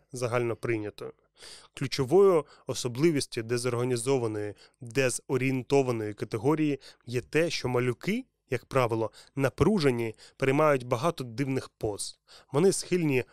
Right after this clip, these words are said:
горбити плечі, кладуть рику-, руку на шию, схиляють голову набік. Вони, як правило, трохи обмежують розмір свого тіла і приймають дивні пози, які вони зазвичай ніде більше не роблять. Ось чому їх називають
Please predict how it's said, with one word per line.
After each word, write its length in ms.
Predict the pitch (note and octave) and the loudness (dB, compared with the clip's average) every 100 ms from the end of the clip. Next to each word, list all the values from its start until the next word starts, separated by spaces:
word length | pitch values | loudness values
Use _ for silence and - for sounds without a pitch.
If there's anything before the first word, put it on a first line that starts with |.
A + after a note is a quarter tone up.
| - | -6
горбити 460 | B2 D#3+ D3 A#2 A#2+ | 2 2 2 -2 -4
плечі, 540 | - D3+ D#3+ - C#3 _ - - | 2 2 2 -2 -4 _ -8 0
кладуть 380 | C#3 D#3 D#3+ | 2 2 -2
рику-, 360 | B2 B2+ - C#3+ | -4 -6 -6 -6
руку 240 | D3 - | -6 -6
на 120 | A2+ G#2 | -6 -2
шию, 460 | - F3+ D#3+ C#3+ - - | 0 2 2 0 -2 -12
схиляють 520 | - - D#3 E3+ B2+ | -10 -2 2 4 2
голову 340 | A#2+ B2 A#2 | 0 -2 0
набік. 400 | B2 E3 D#3 C#3 - - - | 0 0 0 -2 -6 -14 0
Вони, 240 | C3+ F#3 | 2 4
як 160 | F#3 - | 4 2
правило, 340 | F3 F3 D#3+ | 0 4 2
трохи 400 | - E3 - D3+ - _ - | 4 0 2 -2 -2 _ -6
обмежують 680 | C#3 C3 E3+ E3+ D3 C3+ C#3 | -2 2 2 4 2 0 2
розмір 420 | D#3+ C#3 B2 A#2+ | 4 2 0 -6
свого 340 | - C3+ A#2+ | -2 -2 -2
тіла 360 | - A#3 A3 F3+ - - _ - | -4 0 2 0 -2 -20 _ -8
і 100 | F3+ | -2
приймають 600 | D#3 C#3 E3+ E3+ D3 D3 | 0 2 4 4 2 -6
дивні 420 | A#2 F#3 D#3+ E3 | -4 -2 0 -2
пози, 520 | - E3+ C#3 G#2 G2+ - - - | 0 2 2 2 -8 -14 -12 -8
які 220 | A#2 F3 | -4 0
вони 260 | C3 B2+ | 0 2
зазвичай 560 | A#2 A2+ A#2 - E3+ C#3 | -2 -4 -4 0 2 2
ніде 320 | C3 B2+ F3+ | 0 2 0
більше 340 | B2+ D3 - C3 | 0 -4 -2 0
не 120 | C3 | 0
роблять. 500 | G#2+ G2+ G2+ - - _ _ _ - _ - | -2 -6 -16 -18 -20 _ _ _ -20 _ -2
Ось 160 | E3 | -2
чому 320 | - - D3+ E3+ | 0 -2 0 0
їх 160 | - | -2
називають 500 | B2 A2+ B2+ B2+ A#2+ | -4 0 2 2 0